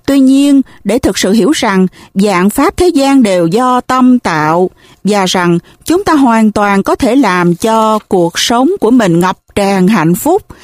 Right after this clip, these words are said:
chúng ta cần đưa nghệ thuật thiền định vào mỗi giây phút trong đời sống hàng ngày. Nghệ thuật đó mang tên chánh niệm.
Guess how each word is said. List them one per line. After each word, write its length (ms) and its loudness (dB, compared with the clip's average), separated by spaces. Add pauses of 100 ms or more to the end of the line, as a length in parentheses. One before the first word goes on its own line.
(280)
chúng 180 -2
ta 120 -2
cần 340 -2
đưa 340 2 (140)
nghệ 440 0
thuật 260 -2 (140)
thiền 480 0
định 380 0 (360)
vào 480 0 (160)
mỗi 600 2
giây 480 2
phút 300 -2
trong 180 2
đời 240 0
sống 340 0 (120)
hàng 280 0
ngày. 280 -2 (1200)
Nghệ 440 0
thuật 380 -2
đó 340 0 (100)
mang 220 2
tên 440 0 (420)
chánh 340 2 (140)
niệm. 480 2